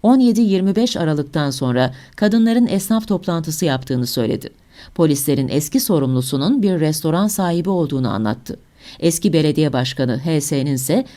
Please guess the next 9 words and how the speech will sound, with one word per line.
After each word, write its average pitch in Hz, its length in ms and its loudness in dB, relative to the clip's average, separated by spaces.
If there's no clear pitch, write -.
örgütte 208 500 2
aktif 214 380 -2
olduğunu 156 400 2
anlatarak 135 580 -2
"Amerika'da 175 540 0
Gülen'le 170 500 2
görüştüğü 165 520 0
bilinmektedir." 127 800 -2
dedi. 117 220 -4